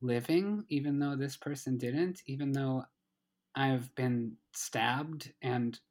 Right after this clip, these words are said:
something's been taken away from me that I'll never get back. Um, and then after that, there are just, life actually continues emotionally too, and you have wonderful, happy times, and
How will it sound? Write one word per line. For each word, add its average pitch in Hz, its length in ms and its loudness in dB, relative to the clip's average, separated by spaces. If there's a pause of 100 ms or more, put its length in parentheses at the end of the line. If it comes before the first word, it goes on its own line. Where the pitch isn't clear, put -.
(120)
something's 135 400 0
been 131 140 0
taken 131 320 -2
away 120 240 0
from 131 180 -2
me 131 120 2
that 120 120 -2
I'll 120 160 -4
never 120 360 -2
get 120 220 -6
back. 120 400 -4 (1040)
Um, 120 480 2 (960)
and 170 160 8
then 190 120 10
after 190 280 6
that, 208 360 6 (760)
there 175 220 6
are 185 340 6 (640)
just, 190 240 4 (580)
life 151 460 4
actually 151 560 4
continues 139 580 4
emotionally 143 540 6
too, 202 260 4
and 123 160 4
you 131 160 6
have 139 220 2 (160)
wonderful, 143 680 2
happy 135 440 0
times, 135 600 0
and 120 300 0